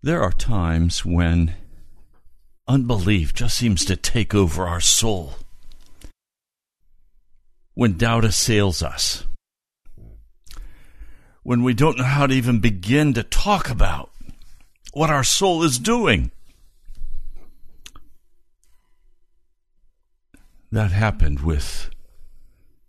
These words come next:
Mary and Martha. They had sent a message asking that Jesus would come, knowing that if Jesus came, he would heal their brother.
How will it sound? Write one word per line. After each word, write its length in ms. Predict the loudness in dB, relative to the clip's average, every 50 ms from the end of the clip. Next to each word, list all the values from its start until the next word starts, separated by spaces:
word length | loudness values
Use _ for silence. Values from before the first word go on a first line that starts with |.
| _ _ _ _ _ _ _ _ _ _ _ _ _ -6
Mary 300 | -2 0 2 2 2 2
and 140 | 2 0 0
Martha. 460 | 2 2 4 4 2 2 2 -2 -2 -4 -6 -6 -10 -14 -18 -18 -18 -18 -20 -20 -20 -20 -20 -20 -20 -20 -20 -20 -20 -20 -20 _ _ _ -20 _ _ _ _ _ _ _ _ _ _ _ _ _ _ _ _ _ _ _ _ _ _ _ _ _ _ _ _ _ _ _ _ _ _ _ _ _ _
They 160 | -2 0 2 2
had 180 | 2 2 0
sent 240 | 0 0 2 2 4
a 60 | 4
message 580 | 4 2 2 2 2 2 0 0 0 -2 -2 -2 -2
asking 640 | 0 0 0 0 0 -2 -2 0 2 2 2 2
that 280 | 2 0 -2 -2 -4 -6
Jesus 680 | -2 2 2 2 2 2 2 0 2 0 -2 -4 -6 -8 -12 -16 -18 -20 -20 -10 _
would 260 | 0 2 2 0 2
come, 500 | 2 4 4 4 2 0 -2 -2 -4 -6 -12 -16 -16 -20 -20 _ _ _ _ _ _ _ _ _ _ _ _ _ _
knowing 520 | -2 0 0 2 2 2 2 2 2 2
that 260 | 2 0 0 0 2
if 220 | 0 0 0 0 -2
Jesus 480 | 0 2 2 2 2 2 0 -2 -2
came, 400 | -4 -2 0 0 2 4 2 2
he 260 | 0 0 0 0 0 2
would 340 | 2 2 2 0 -2 -8 -14 -18 -20 -20 -20 -20
heal 580 | -14 -4 0 0 2 2 0 0 -2 0 0 0 0 0 -4 -8 -12 -16 -18 -20 -20 -20 _ _ -14 -8
their 140 | -6 -6 0
brother. 500 | 2 2 4 4 2 0 -2 -6 -6